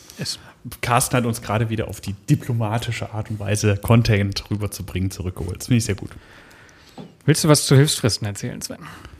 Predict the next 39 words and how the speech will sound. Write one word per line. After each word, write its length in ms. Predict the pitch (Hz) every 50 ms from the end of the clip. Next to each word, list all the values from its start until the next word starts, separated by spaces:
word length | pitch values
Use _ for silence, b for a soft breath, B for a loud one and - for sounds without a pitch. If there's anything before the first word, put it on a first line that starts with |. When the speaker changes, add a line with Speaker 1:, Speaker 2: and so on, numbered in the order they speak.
| B B B B B B B B B B B B B B B B B B B B B B B _ _ _ _ _ _ _ _ _ _ - 165
Speaker 2:
Ja, 300 | 147 - 160 131 143 170
das 140 | 214 - -
kann 120 | 233 226
ich 80 | 202 202
tun 240 | - - 196 190 156
grundsätzlich. 600 | 127 123 123 - 123 110 - - 104 110 - - -
Ähm, 360 | 147 147 160 165 170 165 - -
Hilfsfristen 840 | 143 139 180 220 208 - - - 185 175 170 - - - 170 175 160
ist 200 | 151 147 - 151
das 180 | 135 - -
Nächste, 680 | 147 139 139 143 156 160 156 - - 156 135 131 120 123
was, 340 | 127 127 127 - - - - -
was 260 | 135 127 123 - -
nicht 300 | 143 143 147 143 - -
so 160 | - 143 135
richtig, 720 | 127 139 139 - - - - 131 127 120 120 - - - - -
ähm, 540 | 120 123 120 120 117 110 110 104 107 101 - - - _ _
verstanden 680 | _ - - - 143 123 - - - 127 135 - - 139
wird 140 | 127 117 -
in 100 | 104 104
der 120 | 95 95 -
Regel. 300 | - - - - - - -
Also, 440 | - 123 123 135 135 131 127 - -
ähm, 440 | - 120 120 123 127 123 120 113 - -
was 240 | 131 127 123 -
wird 140 | 147 151 -
oft 240 | - 165 165 170 160
mit 80 | 143 127
Hilfsfristen 500 | 147 151 151 156 - 143 135 - - 110
gemeint? 540 | 107 107 110 120 147 180 196 202 - -
Mit 140 | 131 127 127
Hilfsfrist 760 | 151 175 214 208 - - - 170 170 170 - - - - - -
wird 380 | 135 135 135 - - - - - -
oft 340 | 135 156 170 - - -
gemeint, 480 | - 127 113 110 117 135 165 185 180 -
wenn 80 | 139 131
man 80 | 123
davon 220 | 127 120 - 113 113
spricht 480 | - - - 143 170 160 - - -